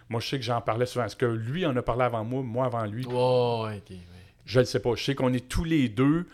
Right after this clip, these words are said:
Speaker 1: des porte-paroles que
Speaker 2: Vous
Speaker 1: la
Speaker 2: étiez
Speaker 1: vie est
Speaker 2: là-dedans.
Speaker 1: parfaite, tu sais, on, on y croit, là, tu sais. Puis avec qui tu te tiens, tu sais, c'est, et, tu fais-tu des ateliers, t'es-tu engagé à ta
Speaker 2: Mhm.
Speaker 1: démarche personnelle ? Moi, c'est comme... Je suis engagé à une démarche personnelle,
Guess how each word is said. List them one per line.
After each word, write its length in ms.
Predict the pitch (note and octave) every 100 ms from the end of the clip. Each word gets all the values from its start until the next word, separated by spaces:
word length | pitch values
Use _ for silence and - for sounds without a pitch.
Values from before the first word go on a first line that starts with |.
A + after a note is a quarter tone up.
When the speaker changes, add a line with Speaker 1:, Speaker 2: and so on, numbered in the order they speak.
| - - - -
Speaker 1:
des 180 | A2 A2+
porte-paroles 760 | - - - B2 A2+ B2+ C3+
que 100 | A2
Speaker 2:
Vous 60 | G#2+
Speaker 1:
la 60 |
Speaker 2:
étiez 120 | A2 A2+
Speaker 1:
vie 60 |
est 40 | C3
Speaker 2:
là-dedans. 140 | G#2
Speaker 1:
parfaite, 380 | G2 F#2+ C3 - -
tu 40 |
sais, 60 | A#2
on, 560 | G#2 F#2+ F#2 F2+ F2+ F2+ - G2+
on 100 | G2
y 60 |
croit, 380 | G2 - B2+ A2+
là, 120 | E2+ E2+
tu 100 | -
sais. 80 |
Puis 180 | A2 G2 - -
avec 240 | A2 A#2
qui 140 | - D#3
tu 160 | -
te 80 | -
tiens, 320 | - D3+ D3+ A2+
tu 120 | C3
sais, 260 | - - F#2+ - - - - - _
c'est, 60 | -
et, 520 | G#2+ - - C2+ - - C3+ -
tu 80 |
fais-tu 260 | - A2+ -
des 200 | A#2+ A2+
ateliers, 540 | A2 A#2 A#2 F3 F3
t'es-tu 240 | A#2+ A2 B2+
engagé 440 | A#2 A#2 G#2+ D3+
à 60 | F3
ta 120 | A#2+
Speaker 2:
Mhm. 60 | A2
Speaker 1:
démarche 360 | A2 A2 A2
personnelle ? 640 | G#2 - A2+ G2+ A2+ B2+ F#2+
Moi, 320 | G2 B2+ C3+
c'est 260 | F#2+ - -
comme... 360 | G2+ F#2 F2+ E2+ - - - - - -
Je 220 | - G#2
suis 360 | G#2 - C3+ A#2+
engagé 380 | A2+ A2 G#2
à 40 | C3
une 100 | A#2+
démarche 420 | A2+ G#2+ A2 -
personnelle, 760 | G#2+ - - F#2+ F#2 A2+ C#3+